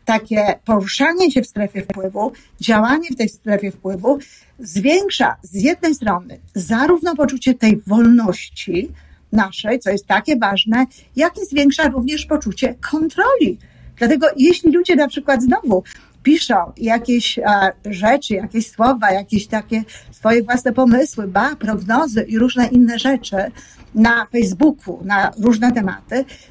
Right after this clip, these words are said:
to bardzo często robią to właśnie po to, żeby, no, wydawało im się, że mają kontrolę. Wydawało im się, że mają jakąś wolność, że coś robią dla tej sprawy. No, coś zrobiłem w tej kwestii. Tylko mówię, jeśli to jest coś, na co wpływu się tak naprawdę nie ma,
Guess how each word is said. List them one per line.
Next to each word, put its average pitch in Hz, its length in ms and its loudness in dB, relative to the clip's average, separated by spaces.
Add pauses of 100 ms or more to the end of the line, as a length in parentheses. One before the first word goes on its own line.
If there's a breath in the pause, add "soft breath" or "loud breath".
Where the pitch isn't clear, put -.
to 339 80 -6
bardzo 403 240 -2
często 453 320 -6
robią 339 280 0
to 285 120 2
właśnie 294 280 0
po 269 140 0
to, 277 120 0
żeby, 254 320 2 (460 soft breath)
no, 294 200 4
wydawało 254 460 2
im 240 120 0
się, 233 160 0
że 196 60 2
mają 196 340 -2 (220)
kontrolę. 233 600 0 (220)
Wydawało 233 600 0
im 240 140 4
się, 240 160 0
że 220 100 -4
mają 214 220 4
jakąś 214 340 -2
wolność, 208 400 0
że 202 120 -6
coś - 340 -2
robią 233 320 0
dla 190 160 -2
tej 196 140 -4
sprawy. 190 400 -8 (300 loud breath)
No, 233 100 4
coś 240 380 0
zrobiłem 220 500 2
w - 20 -12
tej 240 160 -4
kwestii. 285 520 -2 (240 soft breath)
Tylko 339 200 -6 (160)
mówię, - 200 -4 (320 soft breath)
jeśli 247 280 0
to 339 120 0
jest 339 220 -2
coś, 240 200 0
na 240 120 -2
co 226 140 -2
wpływu 226 320 -2
się 202 140 -2
tak 208 220 -10
naprawdę 208 380 -6
nie 202 140 -10
ma, 254 160 2